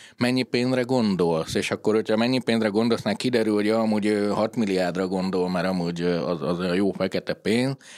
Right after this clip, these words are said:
hát akkor tesó, tedd be, izé, kriptóba, nem érdekel, hogy most a tisztára, de, de hagyjuk már egymást békénten.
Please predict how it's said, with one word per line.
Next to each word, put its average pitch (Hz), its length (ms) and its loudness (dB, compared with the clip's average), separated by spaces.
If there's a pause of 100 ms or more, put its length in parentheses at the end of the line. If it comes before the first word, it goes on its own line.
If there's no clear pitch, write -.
(160)
hát - 120 -4
akkor 113 220 0 (180)
tesó, 73 360 -2
tedd 76 240 -4
be, 71 180 -2
izé, 71 200 -6
kriptóba, 71 520 -6
nem 76 140 -4
érdekel, 71 400 -8
hogy 73 120 -10
most 80 200 -8
a - 40 -8
tisztára, 101 600 2
de, 101 400 0
de 98 100 2
hagyjuk 98 360 0
már 78 120 -2
egymást 78 360 -4
békénten. 76 720 -8